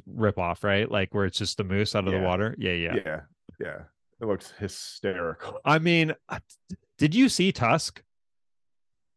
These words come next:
Speaker 2: No, I did not, but I
Speaker 1: Oh,
Speaker 2: saw you give it such a great
Speaker 1: fuck,
Speaker 2: rating.
Speaker 1: dude. Yeah, you gotta see that one. Johnny, your boy, Johnny Depp's in it, and he's, like, the, one of the main characters. Watched the whole thing, didn't even realize it was Johnny Depp.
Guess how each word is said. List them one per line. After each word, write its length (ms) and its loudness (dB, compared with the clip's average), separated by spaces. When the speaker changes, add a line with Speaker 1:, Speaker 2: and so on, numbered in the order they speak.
Speaker 2:
No, 340 6
I 120 2
did 240 -8
not, 160 0
but 80 2
I 20 4
Speaker 1:
Oh, 20 2
Speaker 2:
saw 120 -2
you 80 -2
give 140 -2
it 40 -4
such 140 -6
a 40 -6
great 260 2
Speaker 1:
fuck, 200 4
Speaker 2:
rating. 140 -4
Speaker 1:
dude. 300 -4
Yeah, 280 0
you 200 0
gotta 220 2
see 200 -4
that 220 -2
one. 220 -4
Johnny, 320 4
your 180 4
boy, 300 6
Johnny 320 2
Depp's 320 4
in 240 2
it, 200 2
and 140 4
he's, 160 6
like, 160 4
the, 100 4
one 240 4
of 60 2
the 100 4
main 380 4
characters. 640 2
Watched 420 2
the 80 2
whole 320 4
thing, 380 0
didn't 220 0
even 260 4
realize 440 4
it 60 -2
was 160 -2
Johnny 300 -6
Depp. 180 -10